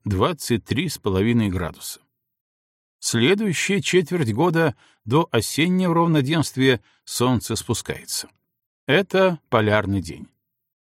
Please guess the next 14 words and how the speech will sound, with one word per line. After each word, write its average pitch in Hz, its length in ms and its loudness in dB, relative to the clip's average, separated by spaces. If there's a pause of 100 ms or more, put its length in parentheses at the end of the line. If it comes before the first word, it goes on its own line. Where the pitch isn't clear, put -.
(120)
Затем 113 680 4
на 110 100 2
полгода 147 640 0 (320)
наступает 117 800 2 (140)
полярная 90 580 0
ночь. - 380 -12 (1800)
В 110 180 2
дни 208 240 6
равноденствия 131 880 4
Солнце 202 400 0
находится 160 580 0
на 139 120 6
небесном 147 560 2
экваторе. - 580 -8